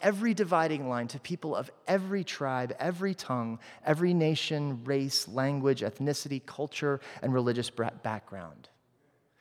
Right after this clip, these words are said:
It is to say that there are no first-class or second-class citizens in the body of Christ, only beloved children of God. There's no people group on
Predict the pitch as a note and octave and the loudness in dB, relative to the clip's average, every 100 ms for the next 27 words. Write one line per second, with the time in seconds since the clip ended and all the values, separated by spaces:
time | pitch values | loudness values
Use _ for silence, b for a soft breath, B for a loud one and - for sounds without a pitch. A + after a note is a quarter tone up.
0 | B B D#3 D#3+ - - - F#3+ E3+ C3+ | B B -4 -2 0 0 4 6 6 4
1 | B2+ C#3 D#3+ D#3 E3 F3+ - - F#3+ F3+ | 2 0 4 4 4 2 0 -2 0 0
2 | - F#3+ E3+ E3 - - C3+ B2 - - | -2 -2 -2 -4 -6 -4 -4 -2 -4 -2
3 | E3+ D#3+ - D3 C#3 - D3+ B2 A2 G2 | -2 -4 -6 -8 -6 -6 -6 -6 -6 -10
4 | F#2+ - - b b B2 A#2+ A#2+ A2 A2 | -12 -16 -20 b b -4 -4 -4 -4 -6
5 | - A#2 G#2 G#1+ - - - B B - | -8 -12 -12 -12 -10 -10 -14 B B -4
6 | D#3 F#3 F#3+ F#3+ E3 E3 D3+ C#3 - B2+ | 0 0 2 0 0 0 0 -4 -6 -8
7 | A2+ G#2+ - E2+ - _ _ _ _ _ | -8 -10 -10 -14 -14 _ _ _ _ _
8 | _ _ _ _ _ _ _ _ _ _ | _ _ _ _ _ _ _ _ _ _
9 | b b b b b b b b b b | b b b b b b b b b b
10 | b - C3+ E3+ - - G3 G#3 F3 D#3+ | b 0 4 4 4 0 6 6 6 6
11 | F3+ - D3 | 2 4 0